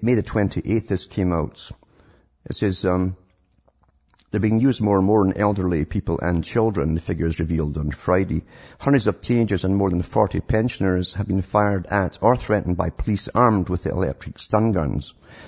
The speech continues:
Amongst those hit with a fifty thousand volt shock were a frail eighty-nine-year-old man and a girl aged just fourteen.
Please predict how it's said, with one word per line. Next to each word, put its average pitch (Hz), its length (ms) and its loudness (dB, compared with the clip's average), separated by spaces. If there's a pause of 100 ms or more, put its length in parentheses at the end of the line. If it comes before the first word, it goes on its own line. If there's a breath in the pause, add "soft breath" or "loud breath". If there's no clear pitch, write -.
(120)
Amongst 120 320 2
those 101 220 2
hit - 200 -2
with 85 140 -6
a 92 60 0
fifty - 360 -4
thousand 87 540 0
volt 90 300 -2
shock - 500 0 (320 loud breath)
were 104 100 4
a 98 60 2
frail 104 500 2
eighty-nine-year-old 98 760 0
man 104 380 2 (240 loud breath)
and 98 100 0
a 98 60 2
girl 92 400 2
aged 90 280 -4
just 82 260 -4
fourteen. 87 680 -2